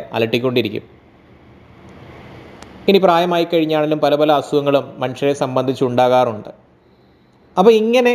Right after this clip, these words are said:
ഉണ്ടാകുന്ന അസുഖങ്ങൾ, രോഗങ്ങൾ, ഇതിനെയൊക്കെ മറികടക്കുവാൻ, ആ രോഗങ്ങൾ ഉണ്ടാകാതിരിക്കുവാൻ ഒക്കെ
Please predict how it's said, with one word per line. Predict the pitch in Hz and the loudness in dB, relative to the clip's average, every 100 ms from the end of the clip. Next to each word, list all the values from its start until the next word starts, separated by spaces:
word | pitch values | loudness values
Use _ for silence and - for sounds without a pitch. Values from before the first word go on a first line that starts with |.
| 202 | -2
ഉണ്ടാകുന്ന | 175 175 180 170 170 175 - - _ | -2 2 2 2 -2 -4 -8 -20 _
അസുഖങ്ങൾ, | 139 147 165 151 135 123 - - | -6 0 4 4 2 -2 -2 0
രോഗങ്ങൾ, | 139 151 160 147 113 113 104 - _ _ _ _ 156 | 4 4 4 0 -2 -4 -6 -16 _ _ _ _ -2
ഇതിനെയൊക്കെ | 160 190 151 - 143 127 - - _ _ _ _ _ _ _ _ _ - | 0 2 0 0 -2 -2 -12 -20 _ _ _ _ _ _ _ _ _ -2
മറികടക്കുവാൻ, | 131 139 135 117 - 117 104 - _ | 0 2 0 -2 -2 -4 -4 -12 _
ആ | 131 | -2
രോഗങ്ങൾ | 135 131 139 139 | 2 2 2 0
ഉണ്ടാകാതിരിക്കുവാൻ | 131 127 156 165 156 123 120 117 117 - - _ - | 2 2 4 4 2 -2 -6 -4 -6 -8 -20 _ -12
ഒക്കെ | 123 - | -6 0